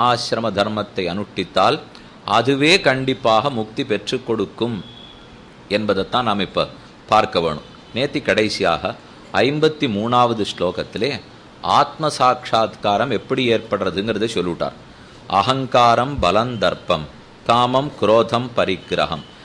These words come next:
விமுச்ச நிர்மம சாந்தா பிரம்மபூயாய கல்பதே. கல்பதே பிரம்மபூயாய, பிரம்மபூயம்னு இங்க சொல்லப்படுறது ஆத்மானுபவம். கல்பதே அதை நன்று அனுபவிக்கிறான்.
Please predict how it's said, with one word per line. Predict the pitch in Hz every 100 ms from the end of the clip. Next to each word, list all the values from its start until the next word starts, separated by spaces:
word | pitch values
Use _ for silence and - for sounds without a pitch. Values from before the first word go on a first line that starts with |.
| - 95
விமுச்ச | 127 143 143 - 156
நிர்மம | 107 120 131 127 127
சாந்தா | - 107 101 95 - 82 80 - - - - 85
பிரம்மபூயாய | 95 101 127 135 120 123 113 110 107 127
கல்பதே. | 87 87 95 87 110 101 - - - -
கல்பதே | 90 - 101 104 127 151 - - -
பிரம்மபூயாய, | 92 117 127 131 139 123 110 110 110 113 110 101 76 - - - - -
பிரம்மபூயம்னு | 101 120 139 135 131 131 131 123 127 139 143
இங்க | 120
சொல்லப்படுறது | 104 101 113 113 110 110 117 127 -
ஆத்மானுபவம். | 92 113 - 113 107 87 85 92 98 - - - -
கல்பதே | 127 131 131 120 123 123 - -
அதை | - 107 107
நன்று | 104 117 123 139
அனுபவிக்கிறான். | 98 92 95 98 76 - 78 92